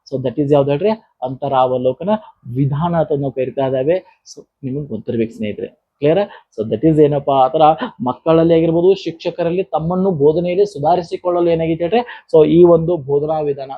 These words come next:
ಸಾರಿ, ಅಂತರ-, ಅಂತರಾವಲೋಕನ ಮೆಥಡ್ ಏನಾಗಿದೆಪ್ಪ ಅಂದ್ರೆ ಬಹಳಷ್ಟು ವಿಚಾರ ಆಗಿದೆ. ಇನ್ನ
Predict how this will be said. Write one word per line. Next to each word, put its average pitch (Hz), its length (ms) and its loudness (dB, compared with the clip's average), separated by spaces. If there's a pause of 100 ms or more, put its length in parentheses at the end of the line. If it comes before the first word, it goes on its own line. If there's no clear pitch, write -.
ಸಾರಿ, 131 140 -6
ಅಂತರ-, 156 640 0
ಅಂತರಾವಲೋಕನ 156 640 -2 (440)
ಮೆಥಡ್ 190 340 4
ಏನಾಗಿದೆಪ್ಪ 165 480 4
ಅಂದ್ರೆ 185 180 0 (300)
ಬಹಳಷ್ಟು 143 280 -2
ವಿಚಾರ 139 420 0
ಆಗಿದೆ. 156 500 2
ಇನ್ನ 180 120 4